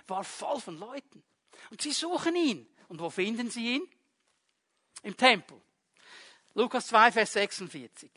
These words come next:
Endlich nach drei Tagen, Klammer, liebe Mütter. <laughs> Drei Tage. Kannst du dir vorstellen, wie viel graue Haare Maria nachher hatte?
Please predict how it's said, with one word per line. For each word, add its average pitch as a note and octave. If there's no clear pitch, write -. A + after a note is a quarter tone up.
Endlich C4
nach G#3
drei G#3
Tagen, G3
Klammer, F#3
liebe F3
Mütter. C#3+
<laughs> -
Drei F4+
Tage. A4+
Kannst C4+
du C#4
dir G3+
vorstellen, D#4
wie E4
viel A#3+
graue C4+
Haare E4
Maria B3
nachher G3+
hatte? C4